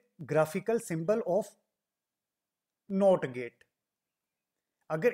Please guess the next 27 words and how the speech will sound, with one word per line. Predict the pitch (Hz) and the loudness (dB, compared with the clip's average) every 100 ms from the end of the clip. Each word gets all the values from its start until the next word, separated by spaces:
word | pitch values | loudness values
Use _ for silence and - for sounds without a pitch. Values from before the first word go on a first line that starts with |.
| 190 | -2
इनपुट | 170 196 233 | -6 -6 -6
में | 214 208 214 - | -4 -4 -4 -6
हम | 196 196 | -8 -4
ए | 185 226 | 0 0
अप्लाई | 202 170 160 165 | 0 0 0 0
करते | 147 - 151 123 | -4 -2 -6 -6
हैं | 196 208 | -8 -6
तो | 202 170 | -6 0
आउटपुट | 170 165 247 202 | 0 0 -4 -4
में | 202 | -6
हमें | 135 151 226 | -6 -6 -6
ए | 185 170 160 | -4 -2 0
बार | 139 127 | -2 -2
मिलेगा. | 120 110 101 104 _ _ _ _ _ _ _ _ _ _ _ _ _ _ _ _ 202 | -8 -14 -16 -20 _ _ _ _ _ _ _ _ _ _ _ _ _ _ _ _ -10
तो | |
अलजेब्रिक | 196 175 156 160 156 233 - | -4 -2 0 0 0 -4 -4
फंक्शन | 170 156 208 220 143 | -6 -4 -6 -4 -6
होगा | 135 156 202 _ _ _ _ _ _ _ _ _ _ _ _ _ _ - | -4 -4 -6 _ _ _ _ _ _ _ _ _ _ _ _ _ _ -12
Y | 127 160 233 202 | 0 2 2 0
is | 170 | 0
a | 226 151 | 0 0
output, | 139 - 131 - _ _ | -4 -4 -12 -12 _ _
Y | 139 131 151 233 208 | -8 0 0 0 -4
equal | 180 - 160 156 156 | -12 -6 -4 -2 -4
to | 208 226 _ _ _ _ _ _ _ _ - | -6 -8 _ _ _ _ _ _ _ _ -6
A | 180 165 | -2 -2
bar. | 117 101 | -2 -10